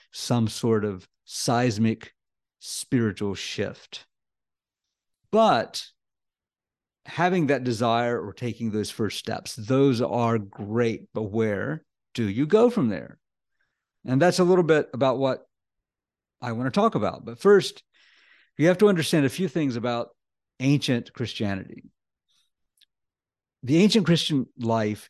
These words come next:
is not focused on the rational mind and on rational knowledge.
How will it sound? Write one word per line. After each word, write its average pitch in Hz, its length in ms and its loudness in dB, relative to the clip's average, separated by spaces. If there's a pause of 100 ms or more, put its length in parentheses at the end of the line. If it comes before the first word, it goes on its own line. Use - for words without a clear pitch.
is 117 340 -4
not 131 420 2
focused 117 500 -4
on 120 120 -8
the 104 80 -6
rational 98 480 -8
mind - 480 -14 (380)
and 113 140 0
on 110 160 0
rational 110 440 -4
knowledge. - 640 -10